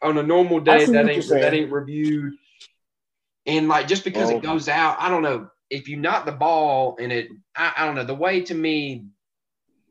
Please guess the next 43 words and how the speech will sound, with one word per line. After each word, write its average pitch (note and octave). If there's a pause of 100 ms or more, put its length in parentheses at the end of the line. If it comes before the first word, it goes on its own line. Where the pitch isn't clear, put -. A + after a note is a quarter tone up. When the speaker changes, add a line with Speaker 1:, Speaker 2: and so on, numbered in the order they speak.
(500)
Speaker 1:
if C3+
you, F#3+
if C#3+
you're F#3+
the F3+
one E3+
that A#2+
causes C#3
it, G#2
I G2+
feel C3
like G#2
that, A2
that G#2+
should G2
be G#2
on F#2+
you G2
in E2+
a F2
sense. F2
Like, A2
if A2+
Speaker 2:
Only F3+
Speaker 1:
you D#3
Speaker 2:
if D#3+
Speaker 1:
can't D#3+
Speaker 2:
he D#3+
Speaker 1:
help D#3+
Speaker 2:
hits D#3+
Speaker 1:
it, C3
his B2+
Speaker 2:
the C#3
Speaker 1:
hand C#3+
sit C3+
Speaker 2:
hand. A2+
Speaker 1:
still. B2+
He D3
didn't D3
intentionally B2
touch B2
that F#2+
ball. G2